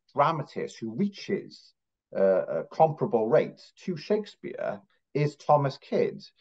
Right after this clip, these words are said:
So I think that's very interesting that, you know, you, you've got two non-university educated playwrights there with, with some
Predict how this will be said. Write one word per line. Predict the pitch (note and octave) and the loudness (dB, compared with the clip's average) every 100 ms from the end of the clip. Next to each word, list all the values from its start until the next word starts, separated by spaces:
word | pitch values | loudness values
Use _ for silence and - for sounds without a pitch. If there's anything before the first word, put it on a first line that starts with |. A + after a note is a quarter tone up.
| _ - _ | _ -20 _
So | - | 6
I | D#3 | 6
think | G3+ | 6
that's | F3 D#3 | 2 6
very | G3 F#3 | 8 8
interesting | A3+ G3+ B2 F#2+ - F2+ D2 - | 6 2 0 0 -2 -8 -6 -6
that, | E2 - | -8 -4
you | C3 | 0
know, | A2+ | 2
you, | G#2 A2+ | 2 0
you've | A#2+ A#2 | -2 2
got | C3+ A#2+ - _ _ _ _ | 6 6 2 _ _ _ _
two | - F3+ E3 D3 - _ _ _ _ _ _ | 2 4 6 4 -2 _ _ _ _ _ _
non-university | B2 D3 D#3 D#3 D3+ D3+ C3 C3+ C3 C3 - B2+ B2+ B2 - | 4 10 10 10 4 0 4 6 4 0 -6 -2 -2 -4 0
educated | B2+ C3 - C3+ C3 B2 - | 2 4 2 -2 0 -4 0
playwrights | D#3 F#3+ A#2+ E2 - - - | 4 6 6 4 0 -10 -6
there | C2 G1+ - - - G#2+ | -4 -4 -6 -10 -20 -8
with, | A#2 C3+ B2 - - | -2 0 0 -6 -8
with | B2+ | -8
some | C3+ - D#3+ D3 B2 | -2 4 4 4 -4